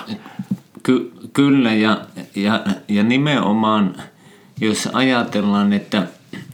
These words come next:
mitä tästä kirjasta, ilmestyskirjasta erityisesti nousee sellaisena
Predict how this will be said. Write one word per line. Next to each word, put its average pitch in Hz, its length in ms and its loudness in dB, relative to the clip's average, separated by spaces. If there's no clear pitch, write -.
mitä 123 420 0
tästä 98 380 -4
kirjasta, 110 680 0
ilmestyskirjasta 107 1500 -2
erityisesti 104 880 -2
nousee 101 680 0
sellaisena 95 760 0